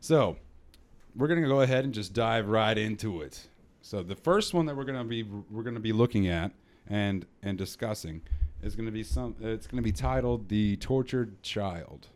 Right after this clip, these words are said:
So I'm gonna go ahead and read it off, and then you can take a little bit of time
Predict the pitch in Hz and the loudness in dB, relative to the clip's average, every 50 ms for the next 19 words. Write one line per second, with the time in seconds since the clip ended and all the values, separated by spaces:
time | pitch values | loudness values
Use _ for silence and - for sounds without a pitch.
0 | _ _ _ _ - 98 104 113 123 120 135 127 120 120 127 113 110 104 110 117 | _ _ _ _ -8 -6 -4 -2 0 2 4 4 4 4 4 2 2 2 2 4
1 | 113 113 107 104 107 117 143 151 - - - - - _ _ _ _ _ - 98 | 4 4 4 4 4 2 0 -2 -4 -12 -20 -20 -20 _ _ _ _ _ -6 -2
2 | 107 110 110 110 101 107 107 110 113 101 - 117 113 110 - 101 104 104 107 107 | 0 0 0 0 0 -2 -2 -2 -2 0 2 0 0 0 0 -2 0 0 0 0
3 | 107 110 107 98 - - 110 110 110 113 117 123 135 | 0 0 0 0 -2 -2 -2 -2 0 -2 -2 -4 -6